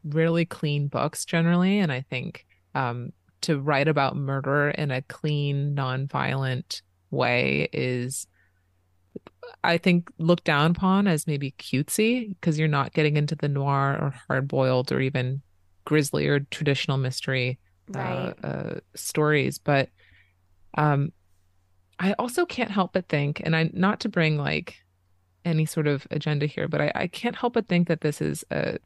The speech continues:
Speaker 1: a, a women's issue, because
Speaker 2: Mm-hmm.
Speaker 1: cozy mysteries are so popular among women.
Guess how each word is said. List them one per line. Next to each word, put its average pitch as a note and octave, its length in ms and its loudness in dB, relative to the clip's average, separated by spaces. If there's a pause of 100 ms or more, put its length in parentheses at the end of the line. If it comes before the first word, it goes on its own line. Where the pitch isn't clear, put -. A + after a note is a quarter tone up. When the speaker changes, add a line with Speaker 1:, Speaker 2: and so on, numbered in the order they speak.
(240)
Speaker 1:
a, D#2+ 180 0 (120)
a D3+ 140 0
women's D#3 440 2
issue, A#3 500 0 (320)
because F3+ 460 0
Speaker 2:
Mm-hmm. - 80 -16
Speaker 1:
cozy E3+ 240 2
mysteries D#3+ 500 0
are D#3 100 0
so D#3 320 0
popular E3+ 600 0
among D3+ 340 2
women. D#3 480 0